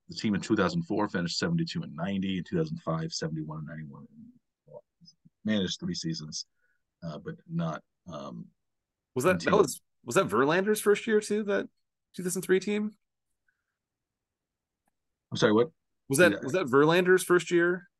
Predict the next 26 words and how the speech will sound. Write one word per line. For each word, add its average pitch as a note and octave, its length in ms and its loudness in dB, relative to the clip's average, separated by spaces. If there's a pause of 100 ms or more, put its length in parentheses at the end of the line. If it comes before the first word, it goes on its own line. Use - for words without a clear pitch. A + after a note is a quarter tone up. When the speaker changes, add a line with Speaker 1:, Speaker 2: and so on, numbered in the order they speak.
(380)
Speaker 1:
It C#3+ 120 6
was, D3 500 6
Speaker 2:
Was - 120 -2
that - 40 -12
Speaker 1:
I - 40 -6 (100)
think E3+ 60 2
Speaker 2:
in G#3 180 2
two B2+ 60 4
thousand? B2+ 220 2
Speaker 1:
Verlander G#2 60 0
started G#2 400 0
the G2+ 100 0
year F#2+ 400 2 (260)
after. B3 800 0
Speaker 2:
Was C#3 140 -6
it - 40 0
Speaker 1:
I'm F3+ 60 4
not E3 200 2
sure. - 180 -2
It - 40 -2
Speaker 2:
two C3 60 -4
thousand - 0 -
four? - 0 -
Speaker 1:
could F3+ 100 4
have A2+ 100 2
been. A2 160 0